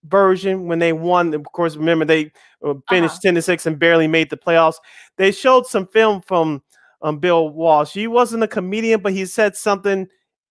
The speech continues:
Speaker 1: uh, lighthearted or just snuck it in there while, while they were, he was going over the playbook with the rest of the team and the, and the, and the, and the rest of the squad just started laughing.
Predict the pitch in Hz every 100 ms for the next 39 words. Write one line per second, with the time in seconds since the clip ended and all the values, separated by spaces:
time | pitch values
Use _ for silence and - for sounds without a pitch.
0 | - 165 156 160 196 190 202 190 190 185
1 | 165 160 175 160 - 180 196 190 180 175
2 | 175 175 170 - _ - 165 160 156 151
3 | 151 160 156 165 156 160 180 175 156 165
4 | 160 151 147 139 180 170 160 160 156 139
5 | 143 160 156 147 - 170 160 151 _ _
6 | 156 156 135 - 151 143 131 _ _ _
7 | 160 143 139 135 135 _ _ _ 165 143
8 | 139 135 135 147 170 165 147 - 160 156
9 | 151 143 160 156 135 147 156 156 160